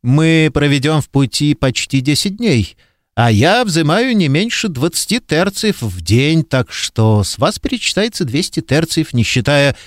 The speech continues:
дополнительного сбора за вино, составляющего двадцать терциев». «Это гораздо больше, чем я могу себе позволить», — уныло признался Кугель.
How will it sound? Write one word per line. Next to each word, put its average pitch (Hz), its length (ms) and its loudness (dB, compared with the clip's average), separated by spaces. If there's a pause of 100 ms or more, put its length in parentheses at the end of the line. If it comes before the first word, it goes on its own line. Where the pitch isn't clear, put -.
(140)
дополнительного 107 880 2
сбора 147 460 0
за 104 140 0
вино, 98 480 0 (200)
составляющего 160 960 0 (220)
двадцать 90 580 -4
терциев». 92 460 -6 (1160)
«Это 90 160 -4
гораздо 156 400 0
больше, 180 420 0
чем 202 200 0
я 160 100 2
могу 139 220 0
себе 123 200 0
позволить», — 113 720 0 (240)
уныло 113 380 2
признался 117 640 0
Кугель. 120 480 -2